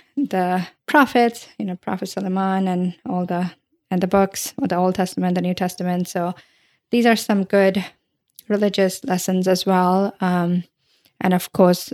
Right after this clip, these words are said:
zakat, again, is one of our five pillars. So we need to give zakat, give money out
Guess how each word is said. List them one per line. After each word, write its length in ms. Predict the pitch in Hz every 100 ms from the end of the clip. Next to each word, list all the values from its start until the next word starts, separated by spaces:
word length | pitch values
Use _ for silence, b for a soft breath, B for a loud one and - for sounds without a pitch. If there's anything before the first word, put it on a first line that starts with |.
| -
zakat, 560 | 190 190 185 180 180 -
again, 360 | 180 180 175
is 440 | 202 180 175 - - _ -
one 360 | 302 190 180
of 160 | 180 -
our 120 | 180
five 300 | - 180 -
pillars. 440 | - 180 175 185 -
So 100 | 185
we 160 | 185
need 240 | 185 185 180
to 240 | 185 185 b b b b b -
give 160 | 294 262
zakat, 500 | 208 196 190 185 -
give 200 | 220 220
money 300 | 185 180 180
out 440 | 180 180 180 -